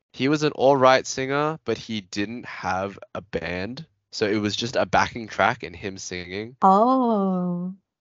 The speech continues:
Speaker 1: Uh,
Speaker 2: Hey,
Speaker 1: and
Speaker 2: damn. <laughs>
Speaker 1: I also thought that his songs were just sort of, they're, like, not bad, but they're,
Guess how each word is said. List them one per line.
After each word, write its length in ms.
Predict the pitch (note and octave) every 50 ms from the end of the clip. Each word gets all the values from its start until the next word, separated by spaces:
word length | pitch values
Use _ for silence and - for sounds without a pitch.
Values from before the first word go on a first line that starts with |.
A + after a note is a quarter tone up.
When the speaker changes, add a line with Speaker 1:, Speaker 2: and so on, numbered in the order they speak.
| _ _ -
Speaker 1:
Uh, 180 | G2+ G#2 G#2 G#2+
Speaker 2:
Hey, 60 | - -
Speaker 1:
and 240 | - A2 - A2
Speaker 2:
damn. 320 | G#2+ G2+ G3 G3 - - -
<laughs> 460 | - - - _ _ - A#3 - -
Speaker 1:
I 100 | A2 A#2
also 300 | A#2 A#2+ C3 B2+ D3 C#3+
thought 320 | - - A#2+ A2+ A#2 A2+ -
that 140 | C#3 A#2+ G#2+
his 140 | G#2+ G2+ G2
songs 340 | - - F2+ F#2 G2+ G2+ -
were 140 | G#2 F#2 F2+
just 280 | E2+ - F#2+ F#2 - -
sort 200 | - G2 G2 F#2+
of, 300 | F#2+ F#2 F2+ F2+ - _ _ _ _ _ _
they're, 140 | - G#3 A3
like, 380 | A3+ A3+ A3 G#3 - - _ -
not 260 | G#3 A#3+ G3 - _
bad, 440 | - F#2+ F#2+ G2+ A2 B2 D3 E3+ F3 _ -
but 160 | A2+ G2 F#2
they're, 400 | - A2 G#2+ G#2+ G#2+ G#2 A2